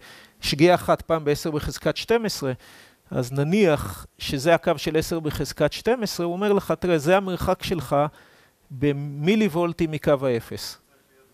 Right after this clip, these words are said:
Speaker 2: גדול מהרעש.
Speaker 1: זה צריך להיות גדול מהרעש, שהוא פונקציה של קרוסטוק, והרגישות של הסלייסר, ורעשים של המערכת, ורעש טרמי, וכל ה-, הסיכום של כל הדברים האלה ביחד. בדיוק.
Speaker 2: אן אר סי, נכון? אני רואה נכון?
Speaker 1: זה אן אר סי,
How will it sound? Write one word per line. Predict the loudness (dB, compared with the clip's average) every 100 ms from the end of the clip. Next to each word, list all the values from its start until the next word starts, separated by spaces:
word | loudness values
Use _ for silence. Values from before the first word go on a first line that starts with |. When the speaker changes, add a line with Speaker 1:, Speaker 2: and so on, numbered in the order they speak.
| _
Speaker 2:
גדול | _ _
מהרעש. | _ -20 -20 _ _ _ _ -20 -20 -20 -20 _ _ 2
Speaker 1:
זה | 2
צריך | 2 0
להיות | 0 2
גדול | 0 2 2 2
מהרעש, | 2 2 4 4 2 -4
שהוא | -8
פונקציה | -8 -14 -12 -10
של | -10 -6
קרוסטוק, | -2 -2 -2 -2 -2 -2
והרגישות | 0 2 2 0 -2 -4 -4 -6 -4
של | -2 -2
הסלייסר, | 2 4 4 0 -2 0 0 -2
ורעשים | -2 0 0 0 -4 -10
של | -6 -4
המערכת, | -2 0 2 2 2 -2 -2
ורעש | -2 0 0 0
טרמי, | -2 -2 -4
וכל | -6 -4 -2
ה-, | -2
הסיכום | -4 -6 -4 -4
של | -4
כל | -2 -2
הדברים | -2 -4 -2
האלה | -2 -2
ביחד. | -2 -4 -4 -12 -16 _ _ _ -16
בדיוק. | -10 -8 -8 -12 -16
Speaker 2:
אן | -18 -20 -20
אר | _ _
סי, | -20
נכון? | -20 _ -20
אני | -20 _
רואה | _ _ _ _
נכון? | _ _ -14 -2
Speaker 1:
זה | 2 2
אן | 0
אר | -4
סי, | -6